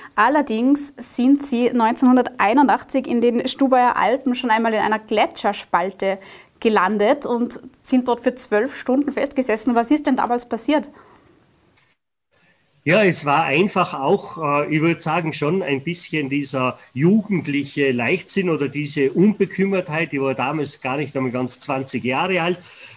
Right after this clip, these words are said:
Speaker 2: bin eine sehr hochalpine Skitour gegangen Mitte Februar, was ich sicher unterschätzt habe. Es war extrem kalt, es hat dort minus achtundzwanzig Grad gehabt auf dreitausend Meter.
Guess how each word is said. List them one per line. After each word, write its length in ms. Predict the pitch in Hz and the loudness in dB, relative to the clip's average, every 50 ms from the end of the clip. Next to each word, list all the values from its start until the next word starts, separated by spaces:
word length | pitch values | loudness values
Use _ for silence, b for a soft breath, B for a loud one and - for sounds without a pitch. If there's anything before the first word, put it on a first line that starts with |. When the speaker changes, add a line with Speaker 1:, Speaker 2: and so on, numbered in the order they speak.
| B B | B B
Speaker 2:
bin 220 | 156 156 165 170 | -2 -2 0 0
eine 240 | 156 139 151 147 139 | 0 0 2 0 0
sehr 300 | - - 160 147 127 104 | 0 0 -2 -2 0 4
hochalpine 680 | 143 190 226 - - 196 175 175 - 185 185 185 170 147 | 4 4 4 4 2 0 0 0 -2 -2 0 0 0 0
Skitour 440 | - - 170 196 202 - 196 180 | -2 -2 -4 -4 -2 0 -2 -2
gegangen 500 | 175 170 160 - 160 156 165 170 165 156 | 0 -2 -4 -4 -4 -4 -2 -2 -2 -2
Mitte 320 | 151 165 156 - - 139 127 | -2 -4 -6 -2 -2 -2 -2
Februar, 640 | - - 147 170 202 - 185 180 175 180 175 180 B B B B B | 0 0 2 2 2 2 0 0 2 2 0 -2 B B B B B
was 180 | - 135 135 - | -6 -6 -6 -6
ich 100 | - - | -6 -4
sicher 320 | - 202 202 - - 156 | -4 -4 -4 -2 -2 -2
unterschätzt 580 | 139 120 - 117 - - 165 185 180 - - 151 | -2 -2 -2 -6 -4 -2 -4 -4 -4 -6 -8 -6
habe. 220 | 151 160 160 160 | -6 -4 -4 -4
Es 200 | 139 127 - - | -4 -4 -4 -4
war 100 | 131 127 | -2 -2
extrem 480 | 127 123 - - - 127 151 170 165 - | -2 -4 -6 -8 -2 0 0 0 0 -4
kalt, 380 | - - 139 147 196 202 - | -6 -4 -2 -2 -2 -2 -6
es 120 | 147 - - | -8 -6 -6
hat 160 | 139 135 - | -6 -4 -2
dort 200 | 139 135 - B B B B B B | -4 -4 -4 B B B B B B
minus 360 | B 143 170 208 202 175 - 135 | B 0 2 4 4 2 0 0
achtundzwanzig 760 | 139 165 - - - 151 127 - 151 139 127 - - 117 | -6 -6 -6 -4 -6 -6 -6 -4 -6 -6 -4 -4 -6 -6
Grad 300 | - 127 117 127 165 160 | -6 -4 -4 -4 -4 -4
gehabt 360 | - 160 143 147 160 165 - - | -4 -6 -2 -2 -2 -2 -2 -8
auf 120 | 143 - | -10 -8
dreitausend 720 | - 165 - - 160 160 - 151 147 147 - 160 139 147 | -8 -12 -8 -6 -6 -4 -2 -2 -4 -2 -4 -6 -6 -2
Meter. 420 | 151 147 151 165 156 - 160 156 | 0 0 0 0 0 0 -2 -2